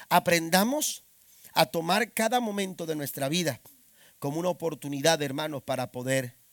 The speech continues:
para poder servir. Y por último, número tres, otra te-, otra, otra cosa que el apóstol Pablo, hermanos, nos deja ver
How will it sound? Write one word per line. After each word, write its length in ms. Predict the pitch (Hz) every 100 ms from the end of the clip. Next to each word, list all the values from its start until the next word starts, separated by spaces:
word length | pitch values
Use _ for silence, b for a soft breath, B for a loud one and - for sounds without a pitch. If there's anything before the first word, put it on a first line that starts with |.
| b b b
para 300 | 131 127 120
poder 420 | 123 127 127 123 _ b b
servir. 840 | - - - 117 107 120 104 - - _ _ _ _ _ B B B B B B B -
Y 80 | 135
por 180 | 139 160
último, 560 | 202 196 208 208 - _ _ _ _ _ _ -
número 340 | - 160 170 147
tres, 440 | 160 180 - - _ _ _ _ _ _ _ _ _ -
otra 260 | 147 175
te-, 180 | 165 160
otra, 260 | - 165 175
otra 260 | 170 175 175
cosa 300 | 190 185 180
que 80 | 156
el 80 |
apóstol 460 | 143 - 175 - 156
Pablo, 400 | 170 170 160 147
hermanos, 460 | 139 139 170 165 139
nos 160 | 143
deja 220 | 135 156 160
ver 300 | 147 151